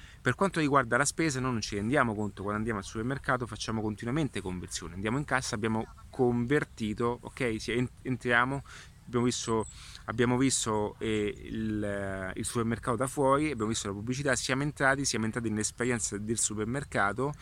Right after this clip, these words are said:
eh, siamo andati, arriviamo in cassa, stiamo entrando nella fase di conversione perché stiamo pagando.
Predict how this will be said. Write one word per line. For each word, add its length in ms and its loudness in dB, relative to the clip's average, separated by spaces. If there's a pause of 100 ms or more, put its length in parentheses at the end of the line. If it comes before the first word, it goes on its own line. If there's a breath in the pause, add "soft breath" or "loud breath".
(540 loud breath)
eh, 220 4
siamo 360 4
andati, 340 4
arriviamo 420 4
in 140 0
cassa, 360 0
stiamo 380 2
entrando 540 2
nella 140 2
fase 220 -2
di 80 -2
conversione 540 -2
perché 220 -6
stiamo 260 -2
pagando. 560 0